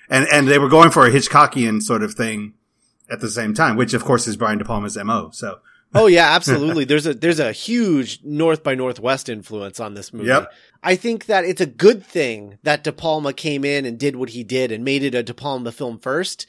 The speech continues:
Speaker 1: Yeah, I
Speaker 2: Because
Speaker 1: agree.
Speaker 2: I think that's the only reason we still have this franchise.
Speaker 1: Yeah, definitely.
Speaker 2: Uh, is, is because it,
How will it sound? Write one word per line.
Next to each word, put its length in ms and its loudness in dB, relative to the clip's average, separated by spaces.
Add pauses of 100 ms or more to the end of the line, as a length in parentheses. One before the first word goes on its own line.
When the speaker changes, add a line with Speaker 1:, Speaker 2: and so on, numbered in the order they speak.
(140)
Speaker 1:
Yeah, 160 -2
I 80 2
Speaker 2:
Because 180 4
Speaker 1:
agree. 160 0
Speaker 2:
I 80 6
think 180 0
that's 200 4
the 140 2
only 280 4
reason 380 0
we 100 -4
still 240 -6
have 320 -2
this 160 -10
franchise. 720 -14
Speaker 1:
Yeah, 280 4
definitely. 480 2
Speaker 2:
Uh, 40 6
is, 240 -4 (340)
is 200 4
because 800 4
it, 380 -2